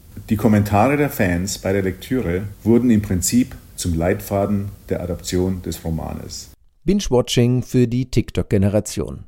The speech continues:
Speaker 2: Episodenlängen und inhaltliche Tiefe für den Instant-Eskapismus in einer Espresso-Länge. In China, dem Ursprungsland der meisten Apps, sind die ultrakurzen Serienformate bereits ein Milliardengeschäft.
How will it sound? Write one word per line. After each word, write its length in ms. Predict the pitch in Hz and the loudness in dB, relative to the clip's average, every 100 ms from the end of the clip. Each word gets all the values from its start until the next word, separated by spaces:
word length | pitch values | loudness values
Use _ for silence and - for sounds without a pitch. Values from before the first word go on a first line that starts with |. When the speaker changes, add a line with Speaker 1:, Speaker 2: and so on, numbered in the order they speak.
| - | -4
Speaker 2:
Episodenlängen 920 | - 165 135 170 220 185 127 143 156 | -2 0 2 4 4 4 4 2 0
und 220 | 113 101 | 0 0
inhaltliche 560 | - 143 123 101 92 104 | 2 2 2 0 -6 -6
Tiefe 420 | - 156 165 175 | -4 -4 -2 -4
für 160 | - 110 | 0 2
den 160 | 107 | 2
Instant-Eskapismus 1400 | 113 160 - 135 139 - 98 - 95 143 - 139 123 - - | 0 -4 -2 -4 -2 -6 -6 -4 -2 -2 0 -4 -4 -6 -6
in 200 | 143 - | -6 -2
einer 400 | 117 113 107 - | -2 0 0 -2
Espresso-Länge. 840 | 131 - 104 92 67 73 87 67 - _ - | -4 -2 -2 -2 -6 -6 -8 -10 -14 _ 0
In 100 | 123 | 0
China, 440 | - 170 143 196 - - - | 4 4 4 0 -6 -14 2
dem 140 | 147 151 | 2 4
Ursprungsland 1000 | 147 185 - 110 101 101 101 131 - 87 | 2 2 2 2 0 0 2 0 -2 -2
der 80 | |
meisten 400 | 78 73 98 - | -2 -2 -2 -2
Apps, 500 | 98 110 - - - | 0 0 0 -4 -4
sind 220 | - 156 - | 0 0 2
die 240 | 147 143 | 2 2
ultrakurzen 800 | 156 - 117 - 131 131 - 101 | 2 2 0 4 4 4 0 0
Serienformate 880 | 117 139 113 104 - 101 98 98 110 | 2 4 2 2 2 2 2 0 0
bereits 380 | 107 101 98 - | 0 0 0 2
ein 160 | 110 | 4
Milliardengeschäft. 1040 | 123 117 110 101 95 73 - - - - | 4 6 4 4 0 -2 -6 -8 -8 -16